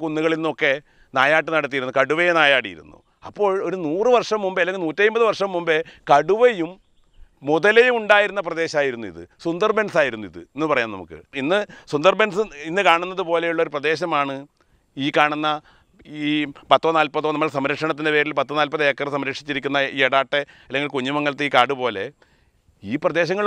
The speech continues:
മുഴുവൻ അങ്ങനെയുള്ള കാടുകളായിരുന്നു എന്നതാണ് നമ്മൾ കാണേണ്ടത്. അപ്പോൾ അത്രയും സുദൃഢമായ ഒരാവാസ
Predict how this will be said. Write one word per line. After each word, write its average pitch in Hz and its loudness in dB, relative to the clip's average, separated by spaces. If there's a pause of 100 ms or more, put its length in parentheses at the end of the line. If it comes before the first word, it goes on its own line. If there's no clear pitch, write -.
മുഴുവൻ 190 4
അങ്ങനെയുള്ള 180 -2
കാടുകളായിരുന്നു 139 0
എന്നതാണ് 98 -4
നമ്മൾ 92 -12
കാണേണ്ടത്. 80 -14 (320)
അപ്പോൾ 160 6
അത്രയും 226 -2
സുദൃഢമായ 165 0 (460)
ഒരാവാസ 151 0